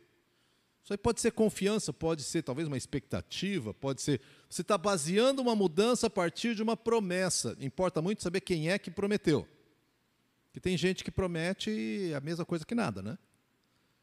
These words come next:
E tem Deus que nos promete, nós podemos ter outro nível de confiança. Agora, se isso tudo aqui não é bem esperança, embora a gente use assim,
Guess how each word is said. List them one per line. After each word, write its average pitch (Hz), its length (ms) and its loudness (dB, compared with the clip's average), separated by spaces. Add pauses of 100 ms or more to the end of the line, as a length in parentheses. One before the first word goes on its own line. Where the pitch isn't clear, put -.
(220)
E 233 80 2
tem 233 240 6
Deus 196 320 8
que 220 120 2
nos 196 160 2
promete, 180 520 2
nós 190 160 0
podemos 180 380 0
ter - 140 2
outro 170 320 2
nível 160 260 0
de 143 100 -4
confiança. 110 680 -4 (640)
Agora, 202 400 2 (580)
se - 180 -4
isso 247 180 2
tudo 294 160 6
aqui 262 180 6
não 254 320 6
é 247 80 6
bem 220 320 4
esperança, 190 640 4
embora 156 260 2
a 139 40 0
gente 160 260 0
use 147 240 4
assim, 143 420 -2